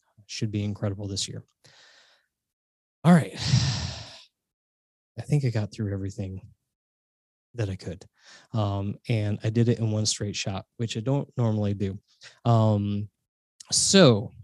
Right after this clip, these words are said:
I appreciate you working with me on this one. Um, if this was a good podcast, let me know. If this was a bad <laughs> podcast, let me know too.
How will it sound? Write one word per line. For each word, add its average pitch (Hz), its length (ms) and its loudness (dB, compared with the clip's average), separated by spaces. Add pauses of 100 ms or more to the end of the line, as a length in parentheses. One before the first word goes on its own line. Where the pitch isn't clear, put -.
(120)
I 120 100 2
appreciate 135 840 4
you 113 400 2 (160)
working 139 500 6
with 110 120 4
me 110 160 4
on 110 160 4
this 107 240 0
one. 113 340 0
Um, 110 380 0 (100)
if 135 300 2
this 156 320 2
was 147 280 2
a 135 80 2
good 135 220 2
podcast, 135 720 2
let 117 160 0
me 127 100 0
know. 107 320 -2 (400)
If 170 140 -4
this 151 200 4
was 131 180 4
a 127 60 2
bad 120 420 0
<laughs> - 40 12
podcast, 110 520 0
let 214 120 -2
me 190 100 2
know 117 180 2
too. 95 300 -8